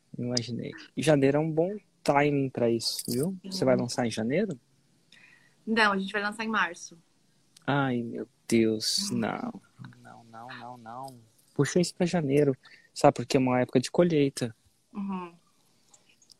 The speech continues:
Speaker 1: Um lançamento de janeiro tende a performar muito melhor que um de março. O mesmo lançamento. Vale a
Speaker 2: Prin-
Speaker 1: pena apertar, vale a pena agora você cancelar o ano novo e o Natal e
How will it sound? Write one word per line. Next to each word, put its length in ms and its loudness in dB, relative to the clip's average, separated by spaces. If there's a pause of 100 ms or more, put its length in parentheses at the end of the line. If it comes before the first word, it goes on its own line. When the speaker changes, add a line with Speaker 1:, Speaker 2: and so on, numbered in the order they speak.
(220)
Speaker 1:
Um 200 -6
lançamento 460 0
de 80 -2
janeiro 320 4
tende 240 0
a 40 2
performar 420 0
muito 240 -2
melhor 320 2
que 140 -2
um 60 2
de 100 -2
março. 440 -6 (540)
O 80 -2
mesmo 340 0
lançamento. 560 -4 (2250)
Vale 320 0
a 20 4
Speaker 2:
Prin- 100 0
Speaker 1:
pena 180 4
apertar, 400 2 (220)
vale 420 6
a 40 2
pena 280 0
agora 260 4
você 320 0 (600)
cancelar 440 0
o 80 0
ano 140 -4
novo 400 0
e 20 0
o 40 -2
Natal 480 -2
e 220 -4